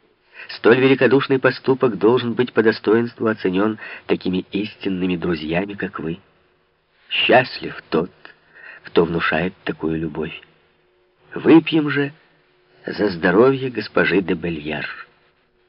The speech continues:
Громкие крики покрыли слова Фуке. Онемевшая маркиза откинулась в кресле ни жива, ни мертва.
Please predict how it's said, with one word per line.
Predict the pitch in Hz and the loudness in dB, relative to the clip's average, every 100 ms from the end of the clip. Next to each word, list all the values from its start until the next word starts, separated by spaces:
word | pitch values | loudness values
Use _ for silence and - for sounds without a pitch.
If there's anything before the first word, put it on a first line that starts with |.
| _ _ _ - | _ _ _ -4
Громкие | 78 170 165 160 160 | 4 4 4 2 0
крики | 156 113 101 - - - - - | 2 0 -2 -4 -12 -12 -12 -4
покрыли | 85 - 101 110 | -2 2 2 2
слова | 107 87 82 | 0 -4 -2
Фуке. | 85 85 - 76 _ _ _ _ _ - - | -2 -6 -6 -12 _ _ _ _ _ -14 -2
Онемевшая | 95 127 147 151 - 147 | 2 4 4 4 4 4
маркиза | 139 123 139 139 143 - - | 4 2 0 0 0 -4 0
откинулась | 123 - - 135 131 127 | 0 0 0 2 2 -2
в | - | -2
кресле | 110 127 131 120 | 4 4 4 -2
ни | 117 | 0
жива, | 110 107 117 | 0 0 -2
ни | 117 | -2
мертва. | 107 101 - 71 | -4 -8 -12 -12